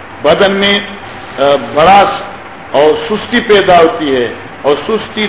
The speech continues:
داعی الی النوم ہے، تو فرض نماز رہ جائے گی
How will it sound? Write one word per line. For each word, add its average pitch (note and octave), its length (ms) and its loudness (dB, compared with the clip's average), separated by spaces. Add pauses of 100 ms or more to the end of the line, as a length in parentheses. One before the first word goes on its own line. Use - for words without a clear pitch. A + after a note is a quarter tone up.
(100)
داعی F3 460 4
الی F3+ 120 2
النوم E3 400 0
ہے، A2+ 260 -8 (300)
تو F#3+ 80 -2 (120)
فرض G3+ 280 4
نماز F3+ 300 2
رہ D#3+ 320 0
جائے C3+ 220 2
گی B2+ 40 -6